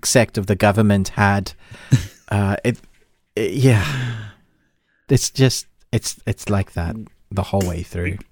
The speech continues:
Speaker 2: <laughs> When did it come out?
Speaker 1: Two thousand twelve.
Speaker 2: Okay. Okay.
Speaker 1: It came out. The director is Jeff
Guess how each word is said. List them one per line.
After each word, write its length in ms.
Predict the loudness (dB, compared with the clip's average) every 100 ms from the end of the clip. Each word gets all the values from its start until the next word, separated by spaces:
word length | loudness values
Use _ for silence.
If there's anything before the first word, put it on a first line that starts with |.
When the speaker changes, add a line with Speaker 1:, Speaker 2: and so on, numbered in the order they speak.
| -10 -8 -10 -12
Speaker 2:
<laughs> 500 | -4 -4 -4 -10 -4
When 300 | 2 4 6
did 140 | 4
it 60 | 0
come 200 | -2 0
out? 280 | 0 -4 -8 -20 -20 _ _ _ _ -16 -14 -14 -18 -20 -20 -20 _ _ _ _ _ -20 -8 0
Speaker 1:
Two 180 | 2
thousand 400 | 4 4 4 4
twelve. 540 | 4 6 6 4 2 2
Speaker 2:
Okay. 540 | 2 4 2 2 -2 -6 _ _ _ -2
Okay. 260 | 0 0 2
Speaker 1:
It 40 |
came 240 | 4 4
out. 300 | 2 -2 -4 -12 -20 -20 _
The 80 | 0
director 640 | 4 4 4 4 4 4 4
is 240 | 2 0
Jeff 480 | 0 2 2 2 -6